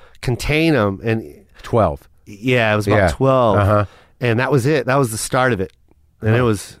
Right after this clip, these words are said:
Speaker 2: He
Speaker 1: it
Speaker 2: believed he
Speaker 1: never,
Speaker 2: was a
Speaker 1: never looked back.
Speaker 2: He believed he was a tiger.
Speaker 1: Yeah,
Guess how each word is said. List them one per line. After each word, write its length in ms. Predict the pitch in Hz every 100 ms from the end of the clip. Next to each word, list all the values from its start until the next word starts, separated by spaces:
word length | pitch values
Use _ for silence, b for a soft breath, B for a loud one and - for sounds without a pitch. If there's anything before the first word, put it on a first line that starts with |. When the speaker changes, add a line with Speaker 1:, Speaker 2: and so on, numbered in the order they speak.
| -
Speaker 2:
He 80 | 110
Speaker 1:
it 40 |
Speaker 2:
believed 280 | 117 123 120
he 40 | 139
Speaker 1:
never, 140 | 147
Speaker 2:
was 80 | 143
a 40 | -
Speaker 1:
never 260 | 139 143
looked 240 | 139 127 -
back. 280 | 113 92 -
Speaker 2:
He 100 | 123
believed 280 | 110 123 110
he 100 | 117
was 120 | 98
a 60 | 95
tiger. 440 | - 117 95 78
Speaker 1:
Yeah, 520 | 95 95 92 90 85